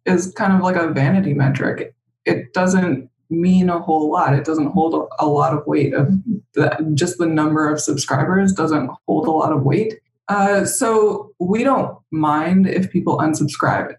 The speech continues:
It means that they weren't going to buy from you anyway. Now, we do wanna minimize unsubscribes if <laughs> they are the right customers for you. So it's kind of a double-edged sword.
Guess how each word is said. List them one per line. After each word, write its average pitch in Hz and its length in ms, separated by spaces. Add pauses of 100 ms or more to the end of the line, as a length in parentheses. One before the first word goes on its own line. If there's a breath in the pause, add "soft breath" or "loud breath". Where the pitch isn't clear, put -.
It 160 200
means 180 500
that 165 180
they 160 140
weren't 151 400 (180)
going 156 240
to 156 60
buy 139 260
from 151 220
you 143 320
anyway. 151 560 (500)
Now, 202 960 (260)
we 208 200
do 208 340
wanna 185 280
minimize 160 1000
unsubscribes 156 1040 (220)
if 208 420 (320)
<laughs> 262 300
they 185 300
are 180 360
the 160 120
right 156 320
customers - 600
for 151 220
you. - 360
So - 160
it's 214 140
kind 269 160
of 226 80
a 196 80
double-edged 165 400
sword. - 420